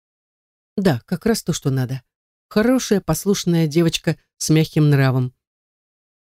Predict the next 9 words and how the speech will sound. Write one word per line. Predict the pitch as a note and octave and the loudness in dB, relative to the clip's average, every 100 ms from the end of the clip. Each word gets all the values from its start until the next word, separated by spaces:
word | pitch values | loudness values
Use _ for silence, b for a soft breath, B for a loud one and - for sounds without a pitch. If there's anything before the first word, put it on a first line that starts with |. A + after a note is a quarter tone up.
| _ | _
Перед | D3+ C3+ | -4 -2
глазами | C3 D3 D#3 D#3+ | 0 2 4 4
вновь | D3 E3 D#3+ D#3 | 4 2 0 0
мелькнул | D#3 C3+ E3 D3+ | 0 0 -2 0
силуэт, | - D3+ D#3 D#3 _ - | 0 2 2 0 _ -10
извивающийся | D3+ C#3 D3+ D#3 D3 D3+ - D3+ | -8 -2 0 0 0 -4 -6 -8
в | |
танце | - D#3 - | -2 -2 0
Марики. | D3 C#3 A#2+ - B2+ | 0 0 -2 -12 -18